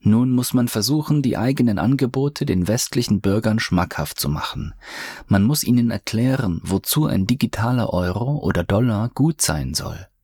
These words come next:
Man lockt die Bürger mit dem Scheinargument der höheren Sicherheit, die in der vorliegenden Darstellung nicht zutreffend ist. Man verweist auf die Schnelligkeit und geringeren Kosten der Abwicklung,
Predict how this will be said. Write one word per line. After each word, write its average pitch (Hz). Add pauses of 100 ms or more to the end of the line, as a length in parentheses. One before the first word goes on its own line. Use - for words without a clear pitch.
(680)
Man 87
lockt 117
die 101
Bürger 139
mit 123
dem 110
Scheinargument 110
der 85
höheren 104
Sicherheit, 131 (380)
die 113
in 120
der 113
vorliegenden 123
Darstellung 107
nicht 110
zutreffend -
ist. - (540)
Man 208
verweist 107
auf 98
die 101
Schnelligkeit 127
und 95
geringeren 104
Kosten 131
der 92
Abwicklung, 117